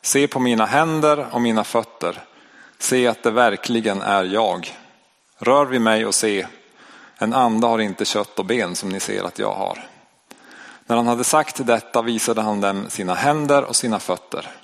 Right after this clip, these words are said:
Och eftersom de av idel glädje ännu inte kunde tro utan stod där förundrade, frågade han dem:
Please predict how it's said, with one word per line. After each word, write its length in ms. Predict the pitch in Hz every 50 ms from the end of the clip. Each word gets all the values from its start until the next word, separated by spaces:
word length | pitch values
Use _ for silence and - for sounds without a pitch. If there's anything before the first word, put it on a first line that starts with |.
| _ _ _
Och 80 | - 101
eftersom 400 | 101 - - 110 - 113 107 104
de 140 | 104 104 104
av 140 | 104 104
idel 420 | - 139 135 147 143 131 135 123 123
glädje 520 | 117 117 117 117 107 101 98 95 101 107
ännu 340 | - 127 120 117 120 143 139
inte 220 | 120 110 - 120
kunde 280 | - - 120 110 107 104
tro 300 | - - 139 123 117 104
utan 180 | 101 - 110 104
stod 280 | - - 131 123 110
där 100 | 110 104
förundrade, 680 | - - 113 117 131 135 120 104 95 95 87 90 90 92 - - - - - - - - _
frågade 420 | - 120 117 110 104 110 110 107
han 180 | 104 104 101 101
dem: 280 | 101 98 95 95 95